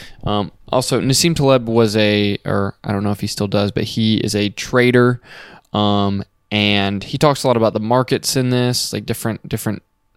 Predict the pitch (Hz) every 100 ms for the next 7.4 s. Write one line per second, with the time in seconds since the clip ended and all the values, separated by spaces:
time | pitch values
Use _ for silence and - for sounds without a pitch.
0 | _ 117 107 104 104 - - - _ -
1 | - - _ 107 104 104 101 107 - 104
2 | 101 - 104 - 101 98 - - - 92
3 | 190 95 95 - - - - - - -
4 | - _ _ - - - - - 123 -
5 | - - _ _ _ _ _ _ _ _
6 | - 110 - - - 113 104 101 95 -
7 | 110 107 104